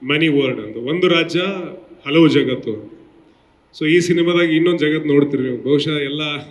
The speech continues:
ನೂರು, ನೂರೈವತ್ತು ಕಿಲೋಮೀಟರ್ಗೆಲ್ಲ ಈಗ ನಾನ್ ಮಾತಾಡತ್ತೀನಿ ಆ ಕಡೆ ಬಿಜಾಪುರ, ಚಿತ್ರದುರ್ಗ ದಾಟಿದ್ರೆ ನಮ್ ಶುರು ಆಕೈತಿ ಈ ಮಾತು. ಬಾಗಲಕೋಟೆ, ಬಿಜಾಪುರ,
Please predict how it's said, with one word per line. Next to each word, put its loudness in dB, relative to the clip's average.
ನೂರು, 4
ನೂರೈವತ್ತು 4
ಕಿಲೋಮೀಟರ್ಗೆಲ್ಲ 0
ಈಗ -2
ನಾನ್ -4
ಮಾತಾಡತ್ತೀನಿ -4
ಆ -6
ಕಡೆ -4
ಬಿಜಾಪುರ, -2
ಚಿತ್ರದುರ್ಗ 0
ದಾಟಿದ್ರೆ -2
ನಮ್ -8
ಶುರು 0
ಆಕೈತಿ -6
ಈ -4
ಮಾತು. -10
ಬಾಗಲಕೋಟೆ, -2
ಬಿಜಾಪುರ, -2